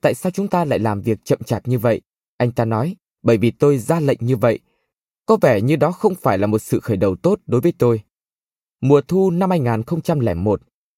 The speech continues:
sau một năm làm việc mười hai tiếng một ngày, tôi nhận ra rằng tôi được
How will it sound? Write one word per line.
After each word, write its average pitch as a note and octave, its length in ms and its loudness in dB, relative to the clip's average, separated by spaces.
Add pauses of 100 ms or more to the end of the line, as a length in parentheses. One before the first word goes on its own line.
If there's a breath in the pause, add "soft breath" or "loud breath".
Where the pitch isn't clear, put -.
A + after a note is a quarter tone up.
sau D3+ 180 0
một C3 200 0
năm D3 200 0
làm A#2+ 220 0
việc A2+ 280 0
mười A#2 220 2
hai E3+ 220 -2
tiếng F3 260 -2
một D3+ 160 -2
ngày, G#2+ 240 0 (280)
tôi F3 120 4
nhận B2+ 220 0
ra D#3+ 140 0
rằng A#2+ 280 0 (120)
tôi F3+ 120 2
được B2+ 140 0